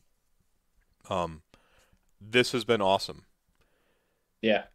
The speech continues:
Speaker 2: this
Speaker 1: How
Speaker 2: has been a lot of fun.
Speaker 1: How can people hang out with you? How can they get at you? How can they consume your content?
Speaker 2: They can consume my content at Twitch T V slash It's Me Jupes. Uh, they can message me on Discord.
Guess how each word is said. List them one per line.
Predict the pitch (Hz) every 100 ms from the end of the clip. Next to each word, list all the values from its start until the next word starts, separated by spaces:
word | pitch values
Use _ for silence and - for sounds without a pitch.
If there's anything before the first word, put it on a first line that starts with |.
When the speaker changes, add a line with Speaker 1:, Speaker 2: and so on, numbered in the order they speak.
| _
Speaker 2:
this | 120
Speaker 1:
How | 110
Speaker 2:
has | 117
been | 127
a |
lot | 110 104 95
of |
fun. | 98 87 - _
Speaker 1:
How | - 123
can | 123 135
people | 139 131 123
hang | 123 113
out | 113
with | 113 -
you? | 95 87 -
How | 104
can | 113
they | 104
get | 107
at | 101 104 -
you? | 90
How | 139
can | 139 165
they | 147
consume | - 131 - 123 120
your | 107
content? | - 101 95 - 73 - _ _ _ _ _ -
Speaker 2:
They | 127 123
can | 123 131
consume | - 127 - 143 170
my | 170
content | 165 135 139 147 120 92 - -
at | 120 113 107 -
Twitch | - 147 156 - -
T | - - 135
V | 131 123 120 131 143 - _ _ _ _ _ _ _ _ -
slash | - 123 113 107 - -
It's | 127 120 143
Me | 123 123
Jupes. | 123 113 160 - - - - _ _
Uh, | 107 104
they | 101 110
can | 107 107 98
message | 98 107 143 -
me | 120
on | 117 113
Discord. | 107 101 - 107 135